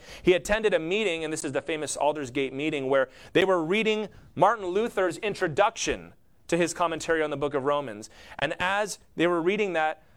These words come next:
John Wesley famously said, "My heart was strangely warmed, and I felt like I knew God for the first time." The book of Romans,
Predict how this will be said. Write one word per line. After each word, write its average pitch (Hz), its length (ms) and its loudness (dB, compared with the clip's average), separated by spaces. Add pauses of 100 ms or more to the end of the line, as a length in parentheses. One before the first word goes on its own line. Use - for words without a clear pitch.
(140)
John 170 180 2
Wesley 170 280 2
famously 156 440 -4
said, 143 240 -2
"My 147 160 -2
heart 151 320 0
was 127 180 -8
strangely 160 760 -2
warmed, 113 680 -4 (500)
and 117 80 -2
I 117 60 -4
felt 151 240 2
like 143 120 -2
I 135 120 -4
knew 135 280 -2
God 120 360 0
for 123 100 -12
the 117 80 -4
first 127 340 -4
time." 120 220 -6
The 170 100 4
book 254 280 4
of 285 100 2
Romans, 240 760 0